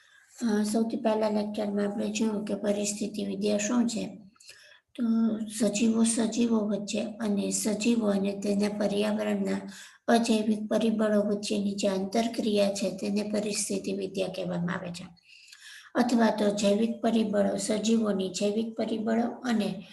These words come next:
અજૈવિક પરિબળો વચ્ચેની આંતરક્રિયા એટલે પરિસ્થિતિ વિદ્યા. ટૂંકમાં આપણે એવું કહી શકીએ કે પરિસ્થિતિ વિદ્યામાં મુખ્યત્વે બે પ્રકારના પરિબળોનો સમાવેશ થાય છે. જૈવિક પરિબળો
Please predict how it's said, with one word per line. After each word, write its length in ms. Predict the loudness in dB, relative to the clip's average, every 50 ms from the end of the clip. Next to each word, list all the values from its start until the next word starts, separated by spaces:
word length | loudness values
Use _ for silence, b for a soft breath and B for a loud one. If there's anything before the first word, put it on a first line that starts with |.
| B B B B B B
અજૈવિક 520 | 4 6 6 6 6 6 4 2 0 0 0
પરિબળો 500 | 0 0 2 2 4 6 6 8 8 6
વચ્ચેની 600 | 4 2 0 0 0 0 0 2 2 2 0 0
આંતરક્રિયા 1000 | -2 -2 -2 -2 0 0 0 0 0 -2 -2 -2 -2 0 2 2 0 0 -4 -6 -6 -6
એટલે 400 | -6 -4 -2 -2 -2 -2 -2 -2
પરિસ્થિતિ 640 | 0 0 2 2 2 0 -2 -4 -4 -6 -6 -4 -4
વિદ્યા. 340 | -4 -2 -2 -4 -4 -6 -10 -12 -14 _ _ _ _ _ _ B B B B B B B B
ટૂંકમાં 380 | 2 2 4 6 6 6 6 6
આપણે 140 | 6 4 4
એવું 200 | 4 2 2 2
કહી 160 | 2 4 4
શકીએ 420 | 4 2 2 0 0 -2 -4 -4
કે 140 | -2 -2 -4
પરિસ્થિતિ 720 | -2 0 0 2 2 2 2 0 0 -2 -2 -2 -2 -2
વિદ્યામાં 640 | 0 0 0 0 0 0 2 2 2 0 -2 -2 -2
મુખ્યત્વે 560 | -2 -4 -4 -2 -2 -2 -2 -4 -6 -6 -6
બે 280 | -2 0 2 2 2 2
પ્રકારના 680 | 0 -2 -4 -2 -2 -2 -2 -2 -2 -2 -4 -6 -8 -10 -6
પરિબળોનો 680 | -4 -2 0 0 0 0 0 0 0 -2 -2 -4 -4 -4
સમાવેશ 600 | -4 -4 -4 -4 -2 -2 -4 -4 -4 -4 -6 -6 -6
થાય 180 | -6 -4 -4
છે. 400 | -4 -4 -4 -6 -6 -8 -12 -16 B B B B B B B B B B B B
જૈવિક 420 | 4 6 6 6 4 2 2 2
પરિબળો 540 | 2 2 4 4 4 2 2 2 2 2 0